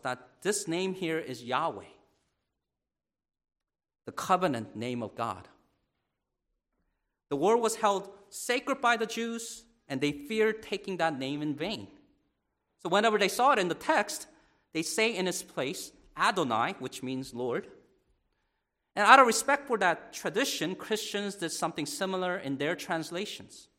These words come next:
The Lord in all caps indicate that this revered name stands behind it. As for the meaning of the name, Yahweh is a name that emphasizes his self-existence. He can say,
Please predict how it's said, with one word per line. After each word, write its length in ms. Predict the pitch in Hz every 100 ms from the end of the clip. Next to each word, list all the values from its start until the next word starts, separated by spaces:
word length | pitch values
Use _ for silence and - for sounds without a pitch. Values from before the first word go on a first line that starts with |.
| _ _ _ _ _ _ _ _ -
The 80 |
Lord 280 | 139 185 208
in 120 | 190
all 160 | 160 170
caps 420 | 165 214 170 -
indicate 500 | 175 165 - 147 139
that 160 | 156 156
this 240 | 147 147
revered 680 | 131 123 127 143 151 151 -
name 380 | 127 139 110 127
stands 420 | - 107 113 123
behind 440 | 139 139 190 151
it. 60 | - _ _ _ _ _ _ _ _ _ _ _ _ _ _ _ _ _ _ _ _ _ _ _
As 100 | 160
for 140 | - 175
the 80 |
meaning 360 | 156 233 339 220
of 120 | 139
the 80 | 131
name, 300 | 113 110 233 - - _ _ _ _ _ -
Yahweh 360 | 139 190 214
is 220 | 202 160
a 60 | 160
name 360 | 131 151 180 165
that 200 | 135 -
emphasizes 920 | 185 185 - 120 113 113 120 143 - _ _
his 320 | 131 - -
self-existence. 1160 | 120 135 - 139 - 156 151 - 87 - - - _ _ _ _ _ _ _ _ _ _ _ _ _ _ _
He 60 | 185
can 220 | 180 196
say, 480 | 190 180 170 165